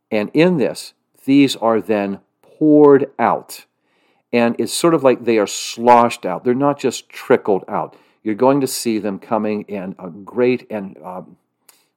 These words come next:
very, uh, when I say magnificent, I don't mean in a wondrous, happy way, but in, in a mega is the Greek word is, in a huge event that's going to happen here.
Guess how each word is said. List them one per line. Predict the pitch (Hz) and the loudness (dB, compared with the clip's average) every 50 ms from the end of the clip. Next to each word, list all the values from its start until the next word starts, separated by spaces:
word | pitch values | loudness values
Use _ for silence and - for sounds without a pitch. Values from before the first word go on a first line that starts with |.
| _ - | _ -18
very, | 101 101 139 151 147 143 135 - - _ _ | 0 4 6 6 6 6 4 0 -6 _ _
uh, | - 95 - - - - - 113 | -20 -20 -18 -16 -12 -10 -4 0
when | 117 120 | 0 0
I | 117 | 0
say | - - 139 127 | 0 -2 -4 -2
magnificent, | 120 117 113 107 - 98 113 123 117 - 101 - - - 95 82 - | 0 0 0 0 0 0 0 -2 -2 -2 -6 -10 -6 -6 -6 -6 -6
I | 104 101 | -8 -6
don't | 90 98 110 107 104 - | -2 0 0 0 0 -2
mean | 107 104 98 95 92 - _ _ _ _ _ _ - | -4 -4 -4 -4 -6 -8 _ _ _ _ _ _ -8
in | 101 98 | -6 -4
a | 95 90 | -2 0
wondrous, | 95 101 113 110 98 104 95 - | 2 2 2 2 2 -2 -4 -4
happy | - - - 123 117 - 110 95 | -8 -8 -6 -4 -4 -4 -4 -6
way, | 87 82 65 52 57 - _ _ _ _ _ _ _ _ | -8 -8 -8 -10 -12 -14 _ _ _ _ _ _ _ _
but | 110 98 110 104 - - | -4 -2 -2 -2 -2 -4
in, | - 110 104 95 92 - | -6 -6 -6 -6 -8 -10
in | 98 98 92 82 - | -10 -10 -10 -12 -12
a | 95 | -16
mega | 90 98 110 110 120 123 131 131 123 - - - - - - | -16 -14 -12 -6 0 4 4 4 4 4 0 -2 -2 -6 -10
is | 101 85 - | -12 -14 -12
the | - 101 | -14 -16
Greek | 87 90 98 98 104 98 92 - | -16 -10 -6 -4 -4 -4 -4 -6
word | - 92 87 85 | -6 -6 -4 -4
is, | 90 71 - - | -6 -10 -10 -12
in | - 113 101 87 | -10 -8 -8 -8
a | 87 | -10
huge | - - _ - - - - 180 180 156 131 113 104 98 - - - | -14 -20 _ -20 -18 -4 2 6 6 8 8 6 4 0 -4 -10 -14
event | - 87 80 - 120 98 82 82 - - _ _ _ _ _ _ _ | -16 -16 -6 -4 -4 -4 -4 -6 -14 -18 _ _ _ _ _ _ _
that's | - 82 85 - - | -12 -12 -12 -12 -8
going | 101 107 107 101 98 95 | -6 -4 -4 -4 -4 -6
to | - 95 | -8 -10
happen | 85 - - 107 92 - - 101 90 | -10 -6 -6 -4 -4 -4 -6 -8 -8
here. | 85 - - 101 71 - | -8 -6 -4 -4 -4 -4